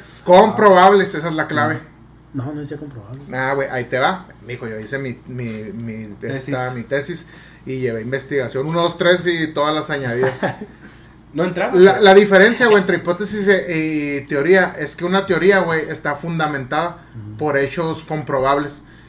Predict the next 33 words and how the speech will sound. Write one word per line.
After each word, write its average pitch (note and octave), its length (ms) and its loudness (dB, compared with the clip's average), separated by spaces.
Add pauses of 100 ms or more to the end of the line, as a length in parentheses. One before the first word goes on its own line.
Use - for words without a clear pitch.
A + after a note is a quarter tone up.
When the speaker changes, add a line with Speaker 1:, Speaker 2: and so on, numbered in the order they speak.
(220)
Speaker 1:
Los D3 180 -8
hechos E3 180 -6
comprobables F3+ 760 0
es D#3 140 -4
lo D#3+ 120 -4
que D3+ 140 -4
mides D3+ 420 -4
en D3+ 200 -8
una C#3+ 180 -4
hipótesis, D#3+ 480 -8
que C#3+ 100 -10
son C3+ 240 -12
todas C#3+ 180 -2
las C#3+ 180 -4
variables. C3+ 580 -4 (640)
Entonces, C#3+ 480 -8
lo E3 180 0
que D#3 80 0
haces F#3+ 320 -2 (480)
al F3+ 160 -2
formularte D#3+ 600 0
una G3+ 160 2
hipótesis G3 640 0
es, D3+ 160 -2
por E3 180 -2
ejemplo, C#3 400 -4 (1000)
¿por D#3+ 220 -4
qué F3 80 2
el F3+ 100 0
cielo F#3+ 280 4
es F#3 100 -4
azul? E3+ 320 -4 (560)
Investigas, D3+ 920 -6